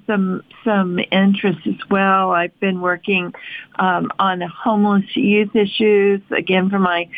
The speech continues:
background as an educator. And, uh, I passed three bills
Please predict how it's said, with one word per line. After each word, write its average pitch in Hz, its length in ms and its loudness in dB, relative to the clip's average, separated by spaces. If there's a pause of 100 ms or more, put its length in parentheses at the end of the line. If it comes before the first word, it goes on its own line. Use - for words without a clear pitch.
(280)
background 196 640 -2
as 175 160 -4
an 185 80 -6
educator. 190 800 0
And, 180 420 0
uh, 175 220 2 (340)
I 208 100 -2
passed 196 360 0 (120)
three 240 200 0
bills 208 280 -2